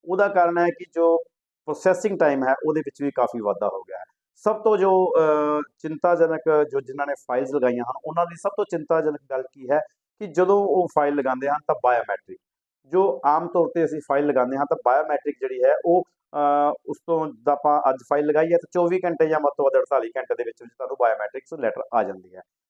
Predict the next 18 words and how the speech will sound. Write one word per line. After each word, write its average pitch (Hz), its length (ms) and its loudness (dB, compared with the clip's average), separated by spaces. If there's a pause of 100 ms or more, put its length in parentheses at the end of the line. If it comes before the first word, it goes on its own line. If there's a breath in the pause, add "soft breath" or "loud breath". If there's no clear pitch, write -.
(160)
ਪਰ 185 140 0
ਹੋ 175 300 2
ਕੀ 190 180 -4
ਰਿਹਾ 170 260 4
ਹੈ 160 100 2 (420)
ਕਿ 170 320 -2 (760)
ਜਦੋਂ 143 220 2
ਸਟਾਰਟਿੰਗ 151 420 0
ਦੇ 165 60 4
ਵਿੱਚ 151 120 -2
ਏਦਾਂ 151 220 2
ਹੋਇਆ, 147 220 4
ਦੋ 135 240 0
ਦਿਨ 135 320 -2
ਲੰਘੇ, 135 220 -2
ਤਿੰਨ 131 260 -2
ਦਿਨ 131 160 0
ਲੰਘੇ, 131 260 -6